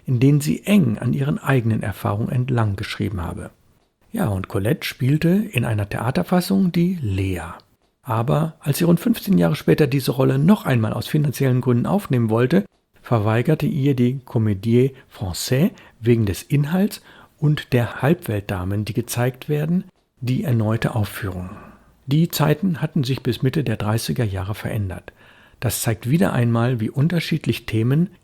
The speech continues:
in ihren Zeitbezügen aufgenommen werden können. Die Bücher von Colette haben einen geschmeidigen musikalischen Stil. Viele Dialoge. Ihre Welt ist die der Sinne. Sie beschreibt sehr genau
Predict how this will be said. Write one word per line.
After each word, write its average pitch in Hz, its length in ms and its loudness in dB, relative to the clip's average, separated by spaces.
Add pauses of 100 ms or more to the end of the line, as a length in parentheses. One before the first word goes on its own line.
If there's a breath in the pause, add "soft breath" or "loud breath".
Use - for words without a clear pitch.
in 117 180 -2
ihren 104 240 -2
Zeitbezügen - 920 -4 (240 soft breath)
aufgenommen 95 580 -2
werden 95 260 -6
können. 82 320 -12 (560)
Die 123 280 4
Bücher 139 300 4
von 143 200 0
Colette - 460 0
haben 123 240 -2
einen 117 260 0
geschmeidigen 117 840 -2 (100)
musikalischen 104 800 -2
Stil. 98 460 -8 (320)
Viele 147 400 2
Dialoge. 127 600 -2 (380 loud breath)
Ihre 147 340 6
Welt 156 260 6
ist - 320 -4
die 127 100 -2
der 120 160 2
Sinne. 147 400 4 (340 loud breath)
Sie 139 160 2
beschreibt 123 440 -2
sehr 151 180 4
genau 131 500 2